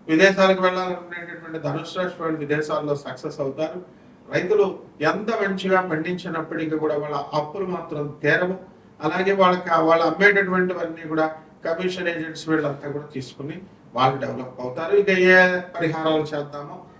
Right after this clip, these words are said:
ధనుసు రాశి వారికి మనం చెప్పుకుందాం. ఈ రాశి వారు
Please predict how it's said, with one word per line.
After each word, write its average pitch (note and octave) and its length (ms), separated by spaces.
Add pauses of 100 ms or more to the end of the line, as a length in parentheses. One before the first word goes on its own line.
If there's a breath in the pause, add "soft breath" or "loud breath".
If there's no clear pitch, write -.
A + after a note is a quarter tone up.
(160)
ధనుసు D3+ 360
రాశి C#3 240
వారికి C#3 260
మనం C#3+ 240
చెప్పుకుందాం. - 400 (300)
ఈ G3+ 40 (140)
రాశి G#3 360
వారు G3 240